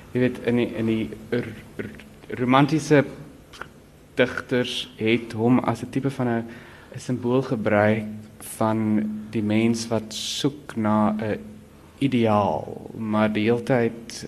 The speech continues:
ehm, jy weet, s-, deur, deur, deur die lyflikheid, ehm, jy weet,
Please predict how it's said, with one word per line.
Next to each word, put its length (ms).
ehm, 400
jy 80
weet, 240
s-, 300
deur, 440
deur, 220
deur 240
die 100
lyflikheid, 1120
ehm, 280
jy 100
weet, 320